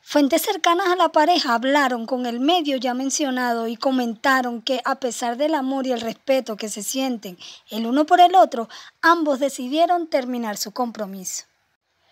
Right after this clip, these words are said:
Por los momentos, los famosos no han confirmado oficialmente esta información. Sin embargo, varios de sus seguidores han lamentado la noticia. De inmediato, el nombre de la motomami y el puertorriqueño se hicieron tendencia,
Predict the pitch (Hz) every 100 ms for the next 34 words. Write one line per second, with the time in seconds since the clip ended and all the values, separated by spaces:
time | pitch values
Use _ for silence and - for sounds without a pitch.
0 | _ _ - 320 349 440 453 392 294 254
1 | 277 269 - 254 247 330 - 269 269 247
2 | 240 285 285 285 254 262 247 226 233 214
3 | 240 269 330 311 262 254 226 277 262 208
4 | 254 220 208 262 247 226 220 254 254 208
5 | - - - - 277 294 269 233 240 269
6 | - 233 262 330 370 277 214 262 254 262
7 | 269 247 - 285 269 240 220 208 180 196
8 | 196 - _ _ _ _ _ _ - -
9 | - 254 294 294 294 269 285 359 392 277
10 | 269 262 254 285 320 320 285 240 240 294
11 | 311 277 247 247 233 240 226 226 370 349
12 | - 240 233 247 262 294 233 240 294 277
13 | 220 202